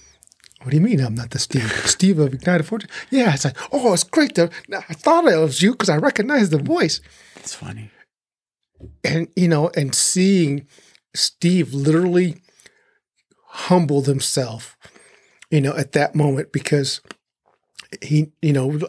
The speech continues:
Speaker 1: you and I know this is what God has kind of pressed on to your heart. And it's like, "Hey,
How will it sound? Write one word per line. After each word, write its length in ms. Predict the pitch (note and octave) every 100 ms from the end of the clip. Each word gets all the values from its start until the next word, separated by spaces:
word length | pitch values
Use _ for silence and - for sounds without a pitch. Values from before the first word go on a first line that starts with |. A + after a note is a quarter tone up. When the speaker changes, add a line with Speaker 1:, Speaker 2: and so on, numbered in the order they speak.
| -
Speaker 1:
you 200 | D3 E3
and 80 | D3
I 160 | C#3
know 360 | C3+ F#3 D3 C3+ - - - _ _ _ _ _ -
this 260 | C#3+ C3+
is 300 | F3 C#3 - - _ _ _ _ -
what 260 | D3 - B2+
God 300 | C#3+ D#3+ D#3+
has 180 | C#3+ - -
kind 200 | D3 D3+
of 140 | - -
pressed 380 | - D#3+ -
on 340 | D#3 E3 E3+ D#3 - - -
to 140 | - D3
your 140 | C#3
heart. 380 | - G#3 C#4+ -
And 140 | B2+
it's 200 | C3+ -
like, 140 | C#3 C3+ _ - - _ _ -
"Hey, 400 | F3+ G3 G2